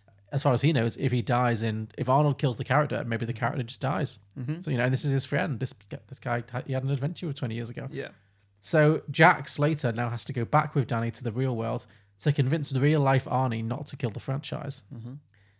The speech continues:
Speaker 1: So the two of them go back into the real world again, and I'm thinking a lot of this movie can just be, like, a series of wacky misadventures as they try to track down the real Arnold Schwarzenegger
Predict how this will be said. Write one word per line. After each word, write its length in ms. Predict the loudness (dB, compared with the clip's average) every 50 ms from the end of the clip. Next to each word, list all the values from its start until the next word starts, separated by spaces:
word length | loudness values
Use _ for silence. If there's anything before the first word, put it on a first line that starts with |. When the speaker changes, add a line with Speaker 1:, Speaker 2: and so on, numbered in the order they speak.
| _
Speaker 1:
So 120 | _ 0 2
the 80 | 2
two 140 | 4 4 2
of 60 | 4
them 100 | 4 4
go 120 | 2 2 4
back 220 | 6 6 6 6
into 160 | 4 4 4
the 80 | 4 2
real 160 | 2 0 0
world 160 | 0 -2 -4
again, 240 | -4 -4 -4 -4 -4
and 160 | -4 -2 -2
I'm 60 | -2 0
thinking 300 | 0 -2 0 0 0 2
a 20 |
lot 120 | 2 0
of 60 | 0 0
this 140 | -2 0
movie 200 | 0 0 0 0 -2
can 100 | -2 -6
just 120 | -12 -8 -6
be, 60 | -6
like, 120 | -6 -4 -4
a 40 |
series 420 | -6 -4 -2 -2 -2 0 -2 -2 -4
of 80 | -6 -6
wacky 300 | -6 -8 -6 -4 -6 -6
misadventures 760 | -6 -4 -6 -8 -8 -6 -8 -8 -10 -10 -8 -8 -8 -10 -12 -16 -20 -20 _ _ _ _
as 100 | -6 -4 -2
they 200 | 0 0 0 0
try 260 | 0 2 2 2 2
to 140 | 0 -2 -8
track 300 | 0 0 0 0 0 -2
down 180 | -2 -2 -2
the 80 | -2 -2
real 200 | -2 0 0 0
Arnold 200 | 0 0 -2 -4
Schwarzenegger 680 | -4 -4 -4 -4 -2 -4 -6 -6 -8 -8 -6 -6 -6